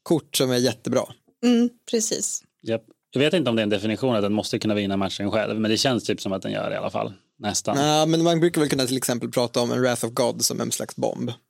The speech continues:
Speaker 3: Det kan
Speaker 2: inte
Speaker 3: det vara.
Speaker 2: också den här Toxrill som kom i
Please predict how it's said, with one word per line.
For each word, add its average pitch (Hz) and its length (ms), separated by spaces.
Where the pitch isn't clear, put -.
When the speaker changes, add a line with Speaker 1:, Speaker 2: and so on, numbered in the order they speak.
Speaker 3:
Det 233 160
kan 233 120
Speaker 2:
inte 220 160
Speaker 3:
det 214 120
vara. - 80
Speaker 2:
också 226 260
den 202 80
här 190 260
Toxrill 180 800
som - 220
kom 170 440
i 160 440